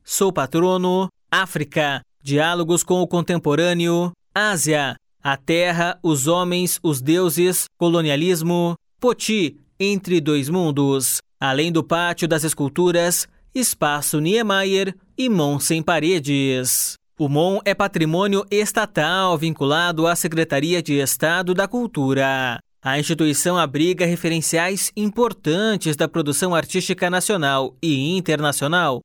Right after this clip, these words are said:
nas áreas de artes visuais, arquitetura e design,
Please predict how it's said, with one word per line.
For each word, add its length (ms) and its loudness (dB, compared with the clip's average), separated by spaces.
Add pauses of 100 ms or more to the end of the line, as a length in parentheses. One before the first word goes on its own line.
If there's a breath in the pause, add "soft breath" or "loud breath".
(160)
nas 240 0
áreas 320 2
de 140 2
artes 400 -2
visuais, 640 0 (300 soft breath)
arquitetura 600 0
e 20 2
design, 640 0